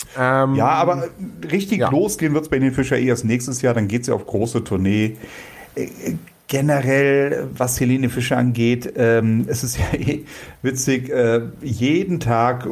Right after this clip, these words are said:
Speaker 2: gefühlt, ähm, eine Million neue Headlines mit Helene Fischer. Dabei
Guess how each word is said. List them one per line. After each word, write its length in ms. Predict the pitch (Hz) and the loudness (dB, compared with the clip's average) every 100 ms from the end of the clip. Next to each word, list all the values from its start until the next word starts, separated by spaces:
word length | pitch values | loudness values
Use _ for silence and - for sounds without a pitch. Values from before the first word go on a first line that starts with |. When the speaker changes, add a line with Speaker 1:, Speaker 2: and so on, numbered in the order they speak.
| 135 | -2
Speaker 2:
gefühlt, 680 | 110 - 156 165 175 175 - - | -2 -2 -2 2 2 0 -4 0
ähm, 500 | 127 123 127 127 127 | 4 4 4 0 0
eine 280 | 139 180 190 | 2 2 2
Million 460 | 156 131 135 131 | 0 2 2 2
neue 320 | 123 127 131 | 4 4 4
Headlines 680 | 120 123 123 151 156 175 170 | 2 0 0 0 0 0 -2
mit 180 | 143 131 | -2 0
Helene 280 | 131 117 117 | 2 2 2
Fischer. 420 | 117 151 113 127 - - - - - - - - - - - | 0 -2 0 0 -2 -14 -20 -20 -20 -18 -18 -20 -20 -16 -4
Dabei 480 | 123 127 131 135 | -2 2 2 2